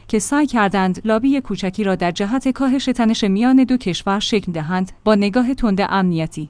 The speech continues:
و حاشیه سازی سازی سیاسی و رسانه‌ای منفعل و غیر مؤثر ساختند و بدین ترتیب عملاً فضای اپوزیسیون نیز همچون پوزیسیون در سلطهٔ طیف‌های رادیکال و مدعی و طلبکار درآمده است. در چنین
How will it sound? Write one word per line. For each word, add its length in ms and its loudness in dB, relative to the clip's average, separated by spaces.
و 120 4
حاشیه 400 0
سازی 280 -2
سازی 440 0
سیاسی 500 -2
و 160 -2
رسانه‌ای 520 0
منفعل 560 0
و 100 0
غیر 280 -2
مؤثر 460 0
ساختند 640 -2
و 100 2
بدین 320 2
ترتیب 420 -2
عملاً 460 4
فضای 360 2
اپوزیسیون 600 -4
نیز 220 -2
همچون 380 -2
پوزیسیون 680 -4
در 140 4
سلطهٔ 500 0
طیف‌های 500 0
رادیکال 500 0
و 120 2
مدعی 480 -2
و 180 -2
طلبکار 540 -4
درآمده 480 -2
است. 240 -12
در 120 4
چنین 360 0